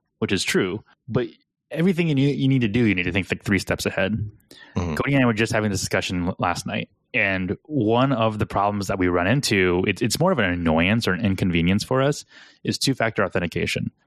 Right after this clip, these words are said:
Speaker 1: So we have a, a general email that people share to log into dashboards and s-, to see analytics, and a general email for Google Business profiles. That way our clients don't have to add, like, every new team member we get. They just add one email and then we have access to it.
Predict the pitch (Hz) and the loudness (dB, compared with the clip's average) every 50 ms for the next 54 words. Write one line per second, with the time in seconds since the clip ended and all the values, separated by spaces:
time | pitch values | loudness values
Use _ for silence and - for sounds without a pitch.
0 | _ _ - - 107 107 117 127 117 123 123 123 117 107 101 95 101 113 107 92 | _ _ -2 -2 0 0 0 0 0 2 0 2 2 2 2 2 2 2 0 0
1 | 110 117 123 123 123 117 113 110 110 107 104 95 - 104 - 101 - - 98 92 | 0 0 2 0 0 2 2 4 4 4 2 0 -2 -2 -2 -2 -2 0 0 0
2 | 92 87 - 95 92 87 90 95 98 101 98 95 92 90 87 85 - - - 117 | 0 0 0 -2 0 0 0 0 0 0 0 0 0 0 0 -2 -4 -4 -2 0
3 | 92 87 87 87 - - - - 98 90 82 - - - - 95 87 - - - | 0 0 0 -2 -4 -8 -4 -2 -2 0 0 0 0 0 0 -2 -2 -2 -2 0
4 | 113 107 104 101 101 101 104 101 98 87 90 92 113 131 139 127 120 - - 117 | 2 2 4 4 4 2 2 0 -2 -2 -2 0 0 0 0 0 -2 -4 -6 -4
5 | 104 92 92 95 101 104 101 90 85 101 104 104 101 98 101 95 95 98 95 - | -2 0 0 0 0 0 -2 0 0 2 2 2 2 0 2 2 2 2 2 0
6 | - 90 85 92 85 92 85 95 117 113 123 113 - - 110 107 104 - 107 104 | -2 -2 -2 0 -2 -2 -2 -2 -2 -2 -2 -6 -2 -2 -2 -2 0 0 0 2
7 | 104 104 104 - - - _ _ _ _ 120 120 120 120 120 107 101 98 - 123 | 2 2 0 -2 -6 -14 _ _ _ _ -2 -2 0 2 2 2 0 0 0 0
8 | 117 113 104 98 117 101 92 - 113 - 110 104 107 104 98 90 87 87 85 85 | 0 0 0 0 0 -2 0 -2 -6 -4 -2 0 0 2 0 0 -2 -2 -4 -2
9 | 107 110 92 92 92 92 90 90 - - 107 98 90 87 85 85 80 78 78 90 | -2 -4 -2 -2 -2 -2 -2 -2 -2 -2 -2 0 0 0 0 0 -2 -2 -2 -2
10 | 85 87 - 82 80 - - 92 82 80 85 92 107 113 104 87 80 82 85 90 | -4 -2 -2 -4 -4 -2 0 -2 -2 0 0 0 2 2 0 0 0 0 0 0
11 | 90 82 82 82 80 82 85 90 90 92 85 - - - - - - - - - | 0 -2 -2 -2 0 0 0 0 0 0 -2 -4 -8 -12 -12 -6 -6 -6 -6 -8